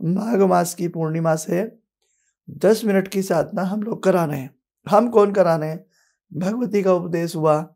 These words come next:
भगवती करा रही हैं और आपका सौभाग्य।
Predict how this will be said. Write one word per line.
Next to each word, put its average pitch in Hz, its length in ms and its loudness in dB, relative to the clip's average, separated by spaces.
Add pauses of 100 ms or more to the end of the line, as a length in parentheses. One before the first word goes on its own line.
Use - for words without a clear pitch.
(500)
भगवती 185 500 2
करा 156 260 4
रही 160 220 -2
हैं 190 300 -8 (240)
और 175 100 4
आपका 175 320 2
सौभाग्य। 180 600 0